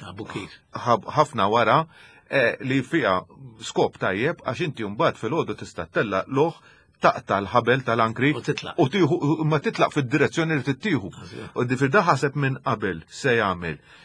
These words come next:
Speaker 2: biex qiegħed, jaf li qiegħed fil-baxx, ħanankra minn wara, ħalli fil-għodu niddeċidi li mnaħar tnieħu.
Speaker 1: Forsi nibqa'
Speaker 2: Forsi,
Speaker 1: fil-wiċċ.
Speaker 2: forsi nibqa', forsi
Speaker 1: <laughs>
Speaker 2: jinnexxili.
Speaker 1: Ma pasax li ħajtfarrak, eh, finalment, u
Speaker 2: Kien qed
Speaker 1: naħseb
Speaker 2: induna li qed jitfarrak lil, għax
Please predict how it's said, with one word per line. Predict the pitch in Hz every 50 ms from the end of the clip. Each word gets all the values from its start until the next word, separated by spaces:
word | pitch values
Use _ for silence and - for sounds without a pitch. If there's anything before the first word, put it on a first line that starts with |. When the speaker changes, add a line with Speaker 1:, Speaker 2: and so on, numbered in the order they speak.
| - - -
Speaker 2:
biex | 147 135 120 135 120 - - - - _ _
qiegħed, | - 165 196 196 175 - 190
jaf | 196 202 - -
li | 165
qiegħed | 127 147 135 135
fil-baxx, | - 143 131 113 104 101 85 82 - - - - - - _
ħanankra | - - 165 185 185 165 147 - 143 143
minn | 139 139 135 131
wara, | 123 117 110 92 85 80 76 - - - - -
ħalli | - 131 127 127 123
fil-għodu | - 127 123 156 190 165 135 135 135
niddeċidi | 139 131 117 123 120 - 117 104 95 90 95 90 80 - -
li | 110 147 147
mnaħar | 151 143 139 131 127 143 139 139 127
tnieħu. | - 151 139 104 87 87 - -
Speaker 1:
Forsi | - - 131 127 - - 131
nibqa' | 127 131 - - -
Speaker 2:
Forsi, | - 131 127 165 147 143 139 - -
Speaker 1:
fil-wiċċ. | - -
Speaker 2:
forsi | 165 156 135 131 - 151
nibqa', | 151 156 - - 139 147 -
forsi | - 165 139 - - 147 147 143 139 127 110 -
Speaker 1:
<laughs> | - 143 156 139 143
Speaker 2:
jinnexxili. | 143 143 131 117 107 - - 160 143 135
Speaker 1:
Ma | 135 147 160
pasax | 156 143 - 180 175 151 -
li | 120
ħajtfarrak, | 110 117 110 - - - 92 85 - 131 139 - -
eh, | - - - - 117 127 127 123 - - -
finalment, | - - 139 120 107 101 104 101 101 107 123 147 139 165
u | 143
Speaker 2:
Kien | 131 139 -
qed | 135
Speaker 1:
naħseb | 139 - 151
Speaker 2:
induna | 151 165 175 151 131 117
li | 110
qed | - 107 110
jitfarrak | 104 - - 90 92 104 -
lil, | 123 113 107 -
għax | - 117 117 101